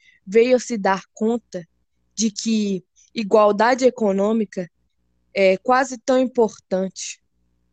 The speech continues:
pois sem uma rede de segurança social e o mínimo de igualdade econômica, a liberdade não tem sentido. Mas assim como os algoritmos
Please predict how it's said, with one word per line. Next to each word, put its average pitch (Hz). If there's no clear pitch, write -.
pois 202
sem 269
uma 240
rede 202
de 196
segurança 185
social 190
e 233
o 226
mínimo 269
de 220
igualdade 202
econômica, 214
a 226
liberdade 254
não 370
tem 294
sentido. 180
Mas 196
assim 277
como 196
os 208
algoritmos 196